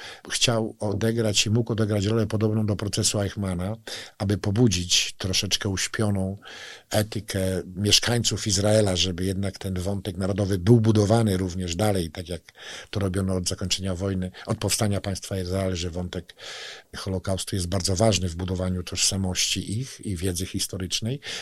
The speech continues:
więc to się jakby zgrało. A z drugiej strony, o czym się dosyć rzadko mówi, jakby taka inwencja, zainteresowanie tą tematyką miała również związek z tym, że w Sobiborze samym planowano rewitalizację, nowy pomysł, bo zbliżał się czas transformacji.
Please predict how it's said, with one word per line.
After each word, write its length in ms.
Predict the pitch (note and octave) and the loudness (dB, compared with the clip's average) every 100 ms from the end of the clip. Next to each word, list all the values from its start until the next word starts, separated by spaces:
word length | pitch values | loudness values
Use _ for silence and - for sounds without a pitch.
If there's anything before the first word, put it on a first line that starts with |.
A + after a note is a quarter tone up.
| - | 0
więc 160 | A#2 | 2
to 100 | - | 4
się 160 | B2+ B2 | 4 4
jakby 220 | G2+ G#2 | 4 2
zgrało. 520 | F#2+ G#2 G2+ G2 C#3+ - - - - - | 2 2 2 2 0 -2 -10 -12 -12 -6
A 120 | - B2+ | 2 4
z 60 | |
drugiej 260 | B2 C#3 D#3+ | 4 4 2
strony, 560 | - D3+ D3 D3+ D#3 | 2 0 2 2 2
o 80 | C3 | 2
czym 200 | B2+ C3 | 0 0
się 120 | - | -2
dosyć 300 | C3 A#2 A#2+ | 0 -2 0
rzadko 360 | G#2 B2 - C#3 | 0 0 0 -2
mówi, 520 | B2+ B2+ B2 C#3 C#3+ - | 0 0 0 -2 -2 0
jakby 280 | A#2 G#2+ A2+ | 0 2 2
taka 300 | A2+ - - | 0 -2 0
inwencja, 840 | A2+ G2 B2 A#2+ - G#2 F#2 F#2 - - - - | 2 4 4 4 2 2 -2 -4 -10 -18 -12 -2
zainteresowanie 1000 | G2 G#2+ G#2+ A2+ G#2+ - A2 A#2 A#2 G#2+ | 4 4 4 4 4 4 4 4 4 2
tą 160 | G#2 | -2
tematyką 500 | A2+ G#2 G2+ G#2+ A#2 | -2 -2 -2 -4 -2
miała 280 | A2+ C3+ C#3+ | 0 2 2
również 300 | C#3 C#3+ C3 | 2 0 0
związek 600 | A#2+ B2+ B2+ A#2+ C3 - | 0 0 0 0 0 0
z 100 | - | 0
tym, 200 | B2+ A#2+ | 0 0
że 280 | A2+ C3 B2+ | 0 0 0
w 40 | |
Sobiborze 640 | - C3 A#2 D3 G#2+ F#2 F#2+ | 2 2 4 4 4 2 0
samym 400 | - A2 F#2+ A2 | 0 0 0 -2
planowano 680 | A2 G2+ G2+ G2+ G2 G2 G#2+ - - - - - | 0 0 0 0 0 -2 -4 -8 -16 -14 -16 -16
rewitalizację, 1080 | - G2+ F#2+ F#2 F#2+ F#2+ A2+ A2 - G#2 F#2 | -2 2 2 2 2 4 4 4 4 2 0
nowy 260 | G2 F#2+ | -2 -2
pomysł, 400 | - A2 A2 A#2 | 0 2 4 2
bo 120 | G2+ G#2+ | 2 0
zbliżał 400 | G2 A#2 C#3+ C3+ | 2 4 4 4
się 140 | C3+ | 0
czas 280 | - B2+ A#2+ | 0 0 0
transformacji. 880 | C3 A#2+ - A#2 A2 F2+ - G2 | 0 0 0 0 0 2 0 0